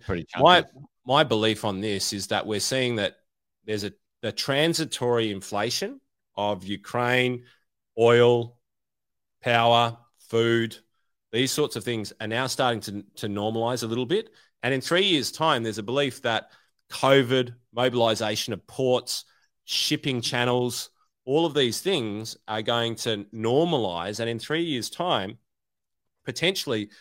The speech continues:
Speaker 2: the reason why things are more expensive isn't because, uh, the, of the fact that you can't get it and there's lots of people wanting it,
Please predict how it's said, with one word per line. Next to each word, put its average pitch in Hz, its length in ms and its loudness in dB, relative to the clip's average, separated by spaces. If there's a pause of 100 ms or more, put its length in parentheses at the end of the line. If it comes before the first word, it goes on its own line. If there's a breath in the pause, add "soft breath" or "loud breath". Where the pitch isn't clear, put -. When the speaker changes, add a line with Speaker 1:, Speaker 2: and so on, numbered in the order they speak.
(220 soft breath)
Speaker 2:
the 123 120 0
reason 156 380 4
why 123 160 0
things 127 280 -4
are 120 40 -2
more 113 180 2
expensive 104 800 -2 (100)
isn't 139 340 -2
because, 113 640 -4 (580)
uh, 104 360 -2 (200)
the, 120 300 -4
of 117 180 -4
the 113 80 -4
fact - 280 -2
that - 100 -8
you 104 80 -12
can't 120 320 -2
get 135 160 2
it 208 80 -2
and 123 80 -8
there's 101 120 -6
lots 127 220 0
of 104 60 -12
people 107 320 -6
wanting 147 380 0
it, 269 140 -6